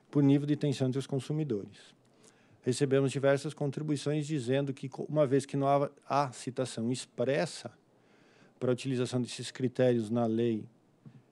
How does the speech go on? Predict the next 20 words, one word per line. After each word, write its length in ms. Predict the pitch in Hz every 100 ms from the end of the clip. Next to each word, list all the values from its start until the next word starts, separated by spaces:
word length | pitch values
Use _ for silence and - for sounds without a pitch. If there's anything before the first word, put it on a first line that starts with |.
| _
quatorze 320 | 120 117 120 -
trezentos, 560 | 139 123 135 151 -
então 260 | 160 135 143
não 240 | 143 156
deveria 420 | 160 151 160 139
ser 140 | 143 151
aplicado 460 | - 151 135 127
esses 200 | 123 139
critérios 380 | - 135 131 123
da 140 | 110 120
dez 360 | 113 120 123
quatro 280 | - 123 -
três 260 | 147 139 98
oito. 300 | 95 - - _ _ _ _
Por 80 | -
orientação 420 | 127 117 123 -
da 60 | 117
diretora 400 | 110 113 - 120
relatora, 420 | 120 127 123 143
encaminhamos 560 | 143 131 127 123 113